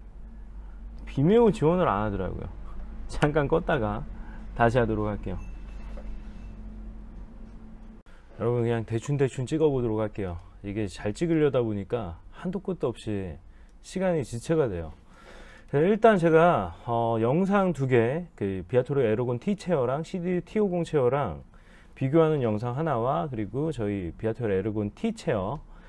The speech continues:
그 체어의 기능 사용 설명하는 영상이 있어요. 그때 스튜디오에서 찍었던 건데, 그 영상 두 개와 그리고 제품 사진들을 활용해서 지금 중고나라에다 한번 올려볼게요. 아까 전에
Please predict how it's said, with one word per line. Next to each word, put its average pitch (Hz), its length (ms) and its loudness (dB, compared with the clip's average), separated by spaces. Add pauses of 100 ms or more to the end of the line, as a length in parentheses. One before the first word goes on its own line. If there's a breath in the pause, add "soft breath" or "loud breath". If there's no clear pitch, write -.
(440 loud breath)
그 113 140 0
체어의 165 400 4
기능 190 460 2
사용 170 640 0 (300)
설명하는 151 640 0
영상이 104 380 -2
있어요. 80 600 -6 (100)
그때 107 560 0
스튜디오에서 190 560 0
찍었던 165 380 0
건데, 104 360 -2 (600 loud breath)
그 123 160 2
영상 139 320 2
두 135 100 -4
개와 143 380 4
그리고 143 420 0
제품 165 320 0
사진들을 170 520 4
활용해서 160 580 2 (960 loud breath)
지금 139 560 4
중고나라에다 156 760 6
한번 156 200 4
올려볼게요. 135 540 6
아까 160 220 6
전에 165 560 4